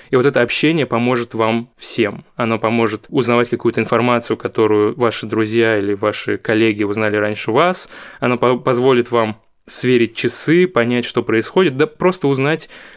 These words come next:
контакты ближайшего хорошего ветеринара. Я, когда говорю про сообщество, я имею в виду очень разные вещи. Например, это может быть чат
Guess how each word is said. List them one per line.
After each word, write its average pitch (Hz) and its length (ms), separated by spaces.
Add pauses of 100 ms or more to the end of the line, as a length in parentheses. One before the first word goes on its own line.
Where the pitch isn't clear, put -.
(120)
контакты 127 600
ближайшего 117 720
хорошего 110 480
ветеринара. 117 680 (460)
Я, 143 580
когда 147 200
говорю 147 280
про 139 180
сообщество, 160 520
я 123 60
имею 147 140
в 131 60
виду 180 320
очень 143 440
разные 120 360
вещи. 107 400 (320)
Например, 135 340
это 143 140
может 139 180
быть 131 160
чат - 400